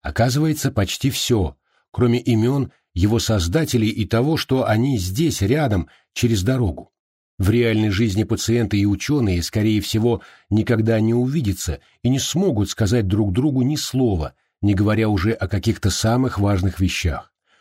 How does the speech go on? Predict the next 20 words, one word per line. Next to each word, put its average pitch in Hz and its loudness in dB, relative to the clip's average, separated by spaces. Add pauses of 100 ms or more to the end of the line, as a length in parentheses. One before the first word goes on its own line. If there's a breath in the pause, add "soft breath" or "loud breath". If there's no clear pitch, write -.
(200 soft breath)
Но 95 4
если 120 2
повезет, 107 0 (380)
если 113 0
все 127 -2
совпадет, 120 -2 (300)
если 104 2
расчеты 117 0
окажутся 104 0
верными, 95 0 (280)
то 123 0
рак 156 -2
пойдет 131 0
на 117 2
попятный, 87 -2 (300)
и 110 2
Люси 113 0
получит 104 -2
шанс 117 -2
побороться 101 -2